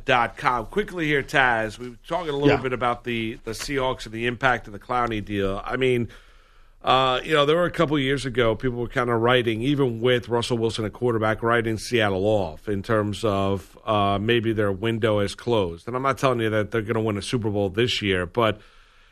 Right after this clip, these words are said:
Speaker 1: they've done a nice job. I mean, with, with the losses, uh, you know, to that secondary, that storied secondary, right?
Speaker 2: Yeah.
Speaker 1: Whether it be to <clears throat> career-ending injury or whether it be to free agency, um, and,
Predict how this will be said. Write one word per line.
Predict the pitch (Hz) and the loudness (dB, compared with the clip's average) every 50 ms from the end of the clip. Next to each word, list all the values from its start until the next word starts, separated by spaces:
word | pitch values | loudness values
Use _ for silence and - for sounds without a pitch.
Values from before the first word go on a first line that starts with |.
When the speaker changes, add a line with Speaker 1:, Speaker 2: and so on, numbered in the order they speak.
| _ _ - | _ _ 2
Speaker 1:
they've | - 147 208 233 | 4 4 4 6
done | 254 277 269 | 4 4 4
a | 240 | 4
nice | 220 202 180 143 - | 4 2 2 0 0
job. | - 135 139 143 139 127 117 104 | 2 4 4 4 4 4 2 0
I | 98 104 | 0 -2
mean, | 104 113 113 113 113 113 113 | 0 0 2 2 2 0 0
with, | 113 117 117 113 104 - - - - | 2 2 2 2 0 -2 -10 -18 -10
with | - 120 120 120 | -4 -2 -2 0
the | - 123 | 0 2
losses, | 120 123 131 143 151 156 143 - - 143 139 139 131 117 113 | 2 2 4 4 2 2 0 0 0 0 2 2 0 0 0
uh, | 127 117 113 113 110 113 117 127 - | 0 0 0 0 0 -2 -2 -4 -4
you | - 120 120 117 | -4 -2 0 0
know, | 113 | 0
to | 107 - - | 0 0 2
that | 131 131 120 113 | 2 2 2 2
secondary, | - - 151 139 131 - 127 113 107 101 95 92 92 92 92 98 - - - | 0 2 2 2 2 2 -2 0 2 2 2 2 0 -2 -2 -4 -6 -10 -4
that | 107 107 104 101 | -2 -2 -2 -2
storied | - - - 143 135 131 127 117 98 - | -4 -2 0 2 2 4 2 2 0 -2
secondary, | - 113 98 - - 95 92 92 90 85 85 87 90 | -2 -2 -2 -2 -4 -4 -2 -2 0 0 0 -2 0
right? | 95 101 107 113 | 2 4 4 4
Speaker 2:
Yeah. | 107 107 107 | 4 2 2
Speaker 1:
Whether | 117 120 113 117 113 | 0 0 2 2 0
it | 101 | 0
be | - 117 113 110 | 2 2 2 2
to | 107 101 98 | 2 0 -2
<clears throat> | - | -2
career-ending | - - 127 131 131 127 127 123 120 113 117 107 | 0 2 4 4 6 4 4 4 2 0 0 0
injury | 117 123 131 127 110 117 127 127 127 127 | 2 0 0 0 -2 -2 0 2 2 2
or | 120 113 110 | 2 2 2
whether | 107 113 113 117 113 | 2 2 2 2 2
it | 101 | 2
be | - 120 117 | 2 0 2
to | 107 101 | 0 0
free | - - 117 110 107 | -2 -2 0 2 2
agency, | 110 120 107 - 104 98 - - 107 98 92 87 - - _ _ - - - _ _ - | 2 2 0 -2 -6 -6 -4 -2 0 0 0 -2 -4 -12 _ _ -20 -20 -20 _ _ 0
um, | 101 107 110 110 110 110 110 110 107 107 110 120 - _ | 2 4 4 6 4 4 4 2 0 0 -4 -6 -8 _
and, | - 123 123 120 120 120 123 | -2 0 0 0 0 -2 -4